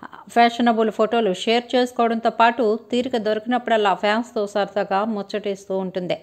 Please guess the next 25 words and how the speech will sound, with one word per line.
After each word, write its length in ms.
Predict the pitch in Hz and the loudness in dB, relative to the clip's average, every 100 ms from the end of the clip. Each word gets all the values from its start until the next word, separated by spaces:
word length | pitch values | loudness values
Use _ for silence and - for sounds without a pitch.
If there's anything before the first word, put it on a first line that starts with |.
| - - - - 202 | -10 -20 -20 -8 0
అలా 200 | 208 262 | 2 4
తాజాగా 460 | 269 254 285 294 | 4 4 4 2
తన 220 | 285 262 | 2 4
అభిమానులతో 760 | 247 233 262 269 262 240 240 247 | 4 4 2 2 2 0 0 0
Instagram 680 | 247 233 254 240 202 214 208 | 0 -2 -2 -2 -2 -2 -2
వేదికగా 840 | 202 214 240 220 208 156 165 208 | -2 -2 -4 -2 0 0 2 0
Ask 300 | - - 233 | -2 -6 -4
Me 380 | 226 214 175 196 | -2 -4 -6 -6
Anything 320 | 220 220 220 | -6 -6 -6
సెషన్ 460 | 220 214 196 202 190 | -6 -8 -8 -6 -4
నిర్వహించింది. 840 | 190 196 214 208 190 196 160 - | -2 -2 -2 -4 -6 -6 -4 -4
ఇందులో 260 | 196 196 190 | -2 0 0
భాగంగా 600 | 190 190 202 202 233 381 - - - - 220 202 | 2 0 -2 -2 0 -2 -6 -20 -20 -14 -6 2
ఎంతోమంది 600 | 240 269 330 311 277 254 | 4 4 4 4 4 4
అభిమానులు 480 | 233 254 262 247 233 | 4 2 2 2 0
అడిగిన 300 | 214 214 202 | -2 -2 -2
పలు 240 | 208 208 | 0 0
ప్రశ్నలకు 800 | 202 220 - 233 226 196 214 247 | 0 -4 -2 -4 -4 -4 -4 -4
సరదాగా 500 | 247 208 202 208 196 | -2 -2 0 -2 -2
సమాధానాలు 720 | 196 196 202 202 202 196 185 | -2 -2 -2 -4 -4 -4 -6
ఇచ్చింది. 360 | 185 - 190 - | -8 -8 -6 -4
అయితే 280 | 175 180 226 | -4 -4 -4
ఓ 200 | 233 226 | -2 -2
నెటిజన్ 500 | 214 208 226 240 233 | -2 -4 -2 0 0
మాత్రం 460 | 220 220 208 185 | -2 0 0 -2